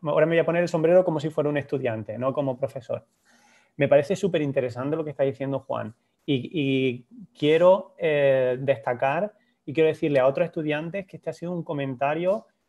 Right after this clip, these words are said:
o una anotación que me ha ayudado mucho a entender mejor, eh, cosas que vienen en el artículo, aspectos importantes del artículo. Bueno, pues entonces clico aquí y le doy un voto,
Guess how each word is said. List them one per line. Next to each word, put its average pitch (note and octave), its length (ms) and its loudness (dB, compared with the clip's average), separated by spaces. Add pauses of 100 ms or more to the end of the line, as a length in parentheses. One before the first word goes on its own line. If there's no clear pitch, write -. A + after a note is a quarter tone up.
(160)
o B2+ 140 0
una D3 180 0
anotación D3 640 -4
que - 120 -8
me C#3 80 -2
ha C#3 40 2
ayudado D#3 320 4
mucho F#3+ 260 -4
a - 20 2
entender C#3+ 520 2
mejor, B2+ 480 -6 (180)
eh, A#2 400 -4
cosas C#3 300 -2
que D3+ 100 -8
vienen C3 240 -4
en C3 80 -6
el B2+ 60 0
artículo, A#2 560 -4 (440)
aspectos E3 460 0
importantes C#3 400 -4
del C3 120 0
artículo. A#2+ 440 -4
Bueno, A2 180 -6
pues A#2 140 -4
entonces C#3 480 -2
clico D#3 280 -2
aquí G3 380 -4 (360)
y D3 100 2
le C3 100 4
doy B2+ 460 0
un C#3+ 180 -2
voto, A#2 440 -2